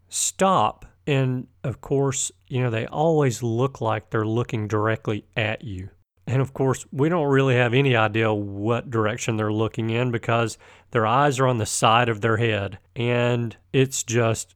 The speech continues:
a straight up guess. But it's obvious that at least one of these two hens sees something, does not like it, comes to complete attention,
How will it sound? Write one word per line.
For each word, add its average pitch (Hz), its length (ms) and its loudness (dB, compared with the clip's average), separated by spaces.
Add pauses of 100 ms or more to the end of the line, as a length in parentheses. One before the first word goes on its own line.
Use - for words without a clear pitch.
a 123 80 -2
straight 113 340 2
up 110 220 -6
guess. 101 460 -4 (160)
But 113 520 -6 (160)
it's 135 240 0 (120)
obvious 120 680 0 (160)
that 113 500 -2
at 120 220 -4
least 135 400 -2
one 139 300 4
of 123 100 2
these 107 220 -2
two 110 180 -2
hens 110 560 -2 (140)
sees - 420 -2
something, 120 480 -2 (160)
does 107 180 -4
not 131 280 2
like 110 320 0
it, - 120 -14 (200)
comes 147 260 -2
to - 140 -4
complete 165 460 -2
attention, 113 580 -4